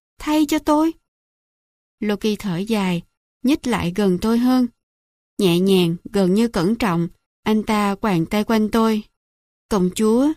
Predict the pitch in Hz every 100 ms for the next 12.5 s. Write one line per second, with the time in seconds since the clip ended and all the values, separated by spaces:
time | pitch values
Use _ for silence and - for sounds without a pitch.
0 | _ _ _ _ - 196 208 226 202 175
1 | 175 220 175 202 254 233 220 220 254 254
2 | 214 240 185 226 226 247 262 277 254 _
3 | _ _ _ _ _ _ _ _ _ _
4 | _ _ - 254 269 277 196 165 262 330
5 | _ 269 269 330 311 262 254 254 285 294
6 | 277 - 247 277 269 269 311 302 269 208
7 | 226 285 285 392 330 220 247 269 - _
8 | _ _ _ _ _ _ _ _ _ -
9 | 214 220 202 202 180 226 285 220 175 254
10 | 254 220 214 _ _ _ _ _ _ _
11 | _ - 208 202 196 262 - 220 180 180
12 | 165 170 165 147